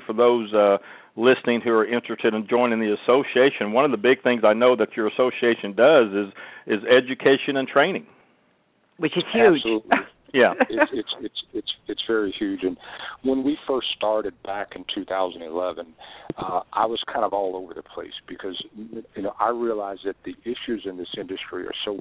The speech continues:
Speaker 3: broad. I came out and I really wanted to approach and deal with a, a, a large spectacle of issues.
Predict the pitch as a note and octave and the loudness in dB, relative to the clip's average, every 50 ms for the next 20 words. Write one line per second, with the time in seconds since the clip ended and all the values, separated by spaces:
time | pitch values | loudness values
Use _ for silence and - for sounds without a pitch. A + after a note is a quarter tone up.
0 | - - F#2 F#2 F#2 F2 E2+ E2+ E2 - _ _ - - - - _ - - F#2+ | -6 -2 0 0 0 0 -2 -6 -10 -14 _ _ -20 -20 -20 -20 _ -8 -8 -8
1 | - - - - A#2 A2 G#2 G#2 G#2 G2+ G2 F#2 F2+ F2 F2 F2 F#2 G2+ G2+ G2+ | -8 -8 -8 -6 -4 -4 -2 0 0 0 0 0 0 -2 -2 -2 -2 -4 -4 -4
2 | G2 F#2 F#2+ F#2 F2+ F2 - - F#2 E2+ - - - - - G2 F#2 - - - | -4 -4 -4 -4 -4 -6 -6 -6 -8 -8 -8 -10 -8 -4 -2 -2 -2 -4 -10 -14
3 | - - - F#2+ F#2 F2 E2+ - - G2 G2+ G2+ F#2+ F2+ F2 E2+ F2 F2 - _ | -14 -12 -8 -8 -8 -8 -10 -8 -4 -2 0 0 0 -2 -4 -6 -6 -8 -8 _
4 | _ _ - F2 E2+ - - - - - F#2 F#2 - _ - F#2+ F#2+ _ - - | _ _ -8 -8 -8 -10 -12 -16 -12 -8 -8 -8 -8 _ -10 -10 -10 _ -8 -8
5 | F2+ F#2+ G#2+ G#2+ A2 G#2 - - - - G2 F#2+ - F#2 E2+ - - F2 F#2 E2+ | -4 -2 -2 0 -2 -2 -4 -8 -10 -10 -10 -10 -10 -12 -12 -10 -8 -8 -8 -8
6 | - G2 F2+ - - F2+ F2 F2 - | -8 -10 -10 -12 -14 -14 -14 -14 -14